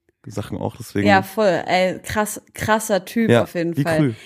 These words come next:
Speaker 2: Ich muss aber noch eine zwei-, ich muss eine, noch eine zweite Parallele
Speaker 1: Bitte.
Speaker 2: ziehen.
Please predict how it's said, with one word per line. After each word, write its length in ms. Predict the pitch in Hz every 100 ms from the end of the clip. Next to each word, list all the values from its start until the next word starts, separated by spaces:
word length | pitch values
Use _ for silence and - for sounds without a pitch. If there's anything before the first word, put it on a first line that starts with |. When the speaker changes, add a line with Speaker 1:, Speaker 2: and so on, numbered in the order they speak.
| -
Speaker 2:
Ich 140 | 214
muss 180 | 233 330
aber 200 | 381 254
noch 180 | 240 330
eine 140 | 392 247
zwei-, 280 | - 220 214
ich 120 | 226
muss 180 | 233 240
eine, 140 | 226
noch 240 | - 240 302
eine 120 | 277
zweite 420 | - - 208 302 233
Parallele 720 | 190 156 156 156 156 156 156
Speaker 1:
Bitte. 100 | - _
Speaker 2:
ziehen. 560 | - 175 156 214 381